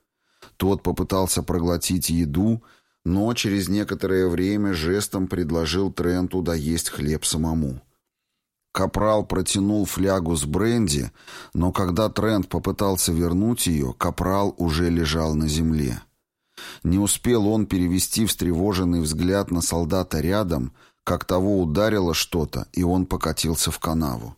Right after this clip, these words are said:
Лошадь одного из офицеров дернулась,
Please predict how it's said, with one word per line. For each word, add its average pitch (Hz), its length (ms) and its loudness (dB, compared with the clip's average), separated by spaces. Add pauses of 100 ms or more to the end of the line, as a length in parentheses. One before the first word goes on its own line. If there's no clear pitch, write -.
(880)
Лошадь 92 520 0
одного 92 420 2
из 82 120 0
офицеров 85 640 0
дернулась, 85 760 0